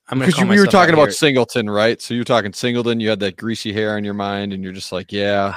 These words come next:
Speaker 2: I can't, I
Speaker 1: <sighs> I'm gonna
Speaker 2: can't
Speaker 1: be
Speaker 2: stop
Speaker 1: honest.
Speaker 2: thinking about it."
Speaker 1: Jake, I'm gonna be honest with you. I'm gonna be honest with the listeners. That's not the reason why. The, the reason why is 'cause I, they're just both white linebackers, dude.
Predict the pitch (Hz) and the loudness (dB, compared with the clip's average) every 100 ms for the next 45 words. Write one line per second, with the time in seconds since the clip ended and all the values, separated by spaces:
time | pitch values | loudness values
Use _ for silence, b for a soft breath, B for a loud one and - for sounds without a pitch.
0 | B B B B - - 104 85 120 113 | B B B B -12 -4 -2 -2 -2 -2
1 | 110 117 104 98 90 95 92 90 87 85 | 0 -2 -2 -4 -6 -6 -4 -4 -6 -8
2 | _ _ _ _ _ _ _ _ _ 131 | _ _ _ _ _ _ _ _ _ -4
3 | 120 123 123 143 127 120 117 117 120 113 | -2 0 -2 -2 -2 -2 -4 -8 -8 -6
4 | 123 117 113 107 107 107 104 110 101 98 | -6 -4 -4 -8 -8 -6 -6 -6 -8 -6
5 | 110 - 107 98 104 101 101 98 98 101 | -8 -6 -10 -8 -8 -8 -8 -8 -6 -4
6 | 104 107 131 170 151 127 123 - 110 107 | -6 -4 -4 -2 0 0 0 -2 -4 -6
7 | 113 120 135 139 131 113 101 107 101 101 | -6 -6 -6 -4 -4 -4 -2 -2 -2 -6
8 | 101 98 - 98 - 104 101 | -6 -10 -10 -14 -10 -10 -10